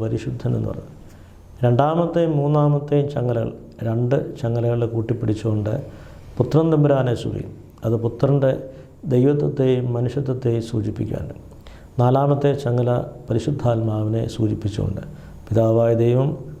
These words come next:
പുത്രൻ തമ്പുരാൻ, പരിശുദ്ധ റൂഹ, ഇവരെ മൂന്ന് പേരും പരിശുദ്ധനാകുന്നു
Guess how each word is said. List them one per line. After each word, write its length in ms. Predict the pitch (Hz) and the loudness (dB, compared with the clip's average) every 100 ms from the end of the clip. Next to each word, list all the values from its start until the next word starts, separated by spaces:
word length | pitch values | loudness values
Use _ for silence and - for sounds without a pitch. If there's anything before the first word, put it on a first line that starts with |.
| - | -10
പുത്രൻ 300 | - 113 117 | -6 0 2
തമ്പുരാൻ, 460 | 117 113 120 135 - - - | 4 4 4 2 -2 -8 -4
പരിശുദ്ധ 340 | 120 127 151 131 | 0 0 2 2
റൂഹ, 200 | 120 110 - - - - - - - | 2 0 -4 -8 -16 -20 -20 -20 -4
ഇവരെ 260 | 120 117 117 | 2 4 4
മൂന്ന് 320 | 117 127 143 | 2 4 4
പേരും 320 | 127 120 120 123 - - | 4 4 2 -2 -8 -6
പരിശുദ്ധനാകുന്നു 840 | 117 123 160 143 139 120 117 120 123 | -2 0 0 0 2 2 2 2 0